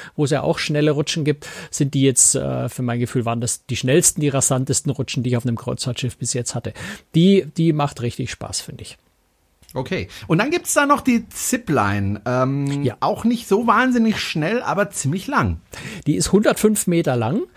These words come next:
Speaker 1: Äh, ich hab gedacht, dass sie vielleicht ein bisschen schneller wäre, weil's aussah, als hätte sie ziemlich Gefälle. Ähm, nein, also man gleitet da sehr, sehr gemütlich,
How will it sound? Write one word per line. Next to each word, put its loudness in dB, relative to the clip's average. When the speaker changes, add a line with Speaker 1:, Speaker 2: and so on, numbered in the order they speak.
Speaker 1:
Äh, -2
ich -2
hab -4
gedacht, 2
dass 4
sie 0
vielleicht 0
ein -4
bisschen -4
schneller 0
wäre, 2
weil's 2
aussah, 2
als 2
hätte 2
sie 0
ziemlich -2
Gefälle. 2
Ähm, 0
nein, 4
also 0
man -2
gleitet 4
da 4
sehr, 4
sehr 4
gemütlich, 2